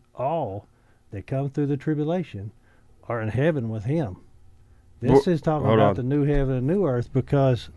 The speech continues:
Speaker 1: the,
Speaker 2: But it doesn't
Speaker 1: the
Speaker 2: say
Speaker 1: sun
Speaker 2: the, the hundred forty-four thousand, they're not in the multitude. The multitudes are those who came out of the great tribulation.
Speaker 1: Well,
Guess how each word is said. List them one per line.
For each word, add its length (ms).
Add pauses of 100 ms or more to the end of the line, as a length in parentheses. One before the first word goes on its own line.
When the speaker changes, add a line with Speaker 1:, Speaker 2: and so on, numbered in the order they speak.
(180)
Speaker 1:
the, 240
Speaker 2:
But 160
it 60
doesn't 220
Speaker 1:
the 60
Speaker 2:
say 140
Speaker 1:
sun 80
Speaker 2:
the, 160 (420)
the 100
hundred 260
forty-four 460
thousand, 520 (220)
they're 220
not 280
in 180
the 80
multitude. 600 (300)
The 120
multitudes 540
are 260
those 260
who 80
came 360
out 200
of 120
the 160
great 240
tribulation. 540 (1080)
Speaker 1:
Well, 440